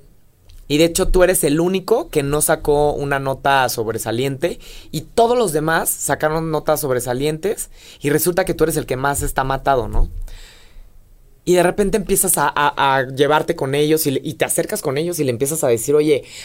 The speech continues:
ayúdame a estudiar porque no sé cómo le hacen ustedes. Yo no sé,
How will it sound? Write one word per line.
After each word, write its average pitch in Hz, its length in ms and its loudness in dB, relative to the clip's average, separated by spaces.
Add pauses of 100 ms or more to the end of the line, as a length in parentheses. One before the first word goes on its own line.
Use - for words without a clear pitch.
ayúdame 156 380 2
a 175 40 0
estudiar 135 360 0
porque 143 240 -2
no 135 120 -2
sé 165 160 -2
cómo 151 200 0
le 147 100 4
hacen 143 200 -2
ustedes. 131 640 -2
Yo 127 180 -6
no 139 100 -4
sé, 135 300 0